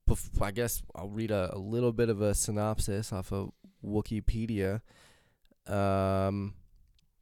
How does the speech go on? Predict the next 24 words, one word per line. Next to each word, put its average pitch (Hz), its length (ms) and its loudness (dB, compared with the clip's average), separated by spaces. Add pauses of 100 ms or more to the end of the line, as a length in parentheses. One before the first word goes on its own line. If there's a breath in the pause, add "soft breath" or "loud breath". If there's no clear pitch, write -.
(200)
gosh, 80 200 -8
that's - 180 -6
not 85 100 -8
even 80 160 -8
very 82 260 -6
good. 85 300 -4 (1040 soft breath)
Essentially, 151 480 -2
the 131 140 -2
Bad 123 240 -2
Batch 131 400 -4
has, - 360 0 (320)
uh, 98 320 -4
meets 131 300 0
up 139 140 0
with 110 100 -2
Rex 143 380 0
after 107 680 -2 (160)
turning 131 280 -2
in 127 200 0
their, 120 440 0 (160)
their 113 140 -2
latest 113 460 -2
bounty 120 520 -2
to, 104 600 -4